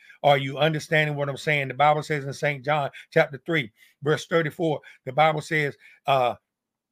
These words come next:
and it was talking about Jesus, but it, re-, it, it, it's also, uh, uh, as far as we're concerned, the Bible says that in John three thirty-four, it says that he gave, uh, Jesus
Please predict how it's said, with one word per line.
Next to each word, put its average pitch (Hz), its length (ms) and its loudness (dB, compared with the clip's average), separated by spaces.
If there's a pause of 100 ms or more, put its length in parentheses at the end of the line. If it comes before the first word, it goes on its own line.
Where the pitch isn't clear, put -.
(420)
and 143 120 -4
it 139 80 -6
was 151 140 -10
talking 175 300 4
about 147 280 2
Jesus, 139 400 -4
but 143 200 2
it, 139 40 -4
re-, 131 160 -6 (120)
it, 143 260 -6
it, 143 400 -2
it's 123 220 -10
also, 151 540 0 (280)
uh, 123 260 0
uh, 117 360 -4 (180)
as - 140 -10
far 156 200 2
as 123 80 -6
we're 151 180 -2
concerned, 117 540 -8 (300)
the - 80 -14
Bible 139 300 2
says 143 480 -4 (300)
that 117 300 -2 (360)
in 120 200 -6
John 135 300 -2
three 156 220 -4
thirty-four, 139 680 -4 (280)
it 135 120 -8
says 143 360 -6
that 123 180 -8
he 139 200 -8
gave, 143 580 0 (320)
uh, 117 420 -2 (140)
Jesus 117 680 -4